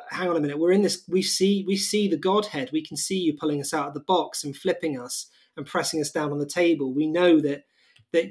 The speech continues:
that they're having these crazy hallucinations." So the idea is that Civitas Nihilium is actually a, a real dimension. It's actually real, and it's a,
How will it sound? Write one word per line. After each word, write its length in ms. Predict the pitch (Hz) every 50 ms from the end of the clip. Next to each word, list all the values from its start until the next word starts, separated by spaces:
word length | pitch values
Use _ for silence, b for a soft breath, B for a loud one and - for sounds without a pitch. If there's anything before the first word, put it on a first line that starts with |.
| 147 151 -
that 240 | 180 - - - -
they're 140 | 175 165 151
having 240 | 156 180 175 180 170
these 260 | 156 151 - - - -
crazy 420 | - - - 190 185 190 - 175
hallucinations." 840 | 147 156 156 156 151 151 - 165 151 156 156 151 - 147 135 127 127 -
So 160 | 165 151 143 147 B B B B B -
the 120 | 175 175
idea 420 | 180 185 170 - 196 208 220 220
is 180 | 214 175 147 -
that 260 | 170 160 160 - -
Civitas 520 | - - 196 185 185 185 - 180 170 - -
Nihilium 580 | 165 156 147 160 185 196 190 156 147 135 131 - _ _ _ _ _ _ _ _ -
is 120 | 160 165
actually 680 | 180 175 175 - - - 170 160 156 151 151 - - - _ _ -
a, 140 | 185 190 185 -
a 80 | - 170
real 420 | 151 147 151 165 175 170 165 165
dimension. 640 | 165 165 151 156 156 160 170 196 - - 220 214 208
It's 160 | 175 - - - -
actually 560 | 170 185 - - - 175 165 165 160 147 147 143
real, 460 | 160 160 160 165 185 214 247 247 240 -
and 120 | 160 151
it's 140 | 151 160 -
a, 60 | 170